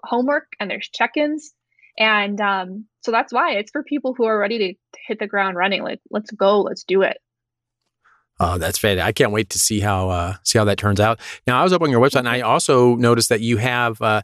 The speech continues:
Speaker 2: wh-, first, I wanna get your thoughts from a business standpoint. How big do you think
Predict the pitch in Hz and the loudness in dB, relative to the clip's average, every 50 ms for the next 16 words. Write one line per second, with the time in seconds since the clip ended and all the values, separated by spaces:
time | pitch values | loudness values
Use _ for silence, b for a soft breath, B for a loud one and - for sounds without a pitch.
0 | B B B B B - - - _ _ _ _ - - 214 208 - - 147 151 | B B B B B -8 -8 -8 _ _ _ _ 0 2 2 2 2 2 0 2
1 | 151 139 135 123 113 107 - - 117 110 107 107 - - - - - 120 110 98 | 2 2 0 0 0 -2 0 2 2 4 4 2 0 -6 -8 -2 0 2 2 0
2 | 87 - _ - 120 123 110 110 104 95 - - - 101 90 85 87 - 98 92 | 0 -2 _ 4 4 4 4 4 2 2 0 0 0 -2 -2 -2 -4 -4 -2 -2
3 | 87 87 92 - _ B B B B B B B _ _ _ _ _ - - - | -2 -2 -4 -8 _ B B B B B B B _ _ _ _ _ -4 -2 0
4 | 131 147 190 247 277 254 185 131 120 - - 135 139 135 123 123 117 107 - - | 2 2 2 2 0 -2 -4 -6 -8 0 2 2 2 2 0 0 0 0 0 2
5 | 120 113 101 - _ - - | 0 0 0 -2 _ -18 -20